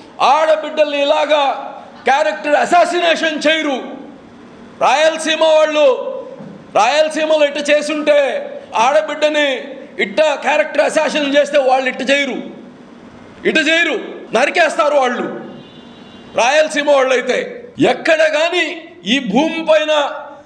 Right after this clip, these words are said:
తమ ఆడబిడ్డలకు కానీ తల్లులకు కానీ ఇటువంటి క్యారెక్టర్ అసాసినేషన్ చేస్తే ఎవరు కానీ వదలరని తెలియచేస్తున్నా. ఇది వాళ్ళ చేసిన భాషకి,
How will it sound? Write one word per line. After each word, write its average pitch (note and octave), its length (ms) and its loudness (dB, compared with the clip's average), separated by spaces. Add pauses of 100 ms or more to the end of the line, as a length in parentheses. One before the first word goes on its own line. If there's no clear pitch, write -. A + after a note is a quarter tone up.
(200)
తమ A3 120 4 (160)
ఆడబిడ్డలకు D#4 680 0
కానీ D#4+ 240 0 (380)
తల్లులకు D#4+ 480 0
కానీ E4+ 300 2 (540)
ఇటువంటి C#4 400 0 (100)
క్యారెక్టర్ C4 400 0
అసాసినేషన్ B3 480 0
చేస్తే A#3+ 300 2 (500)
ఎవరు B3+ 300 0
కానీ A#3+ 280 0
వదలరని G3 520 -2
తెలియచేస్తున్నా. E3+ 640 -6 (280)
ఇది B3 180 2 (680)
వాళ్ళ A#3 280 2 (160)
చేసిన C4 360 0 (280)
భాషకి, C4 520 -2